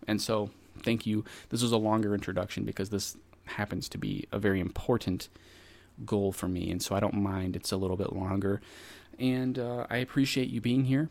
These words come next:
Please subscribe to From the Back Burner and come back for the follow-up. I'm gonna follow up on this goal one week from now and explain how it went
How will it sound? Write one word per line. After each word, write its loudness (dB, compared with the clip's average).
Please 4
subscribe 0
to 0
From 0
the 0
Back -2
Burner 0
and -4
come 2
back -2
for 2
the 6
follow-up. 0
I'm -2
gonna 0
follow 0
up -2
on 0
this 0
goal 0
one 2
week 6
from 0
now 2
and 2
explain 4
how 0
it -2
went 2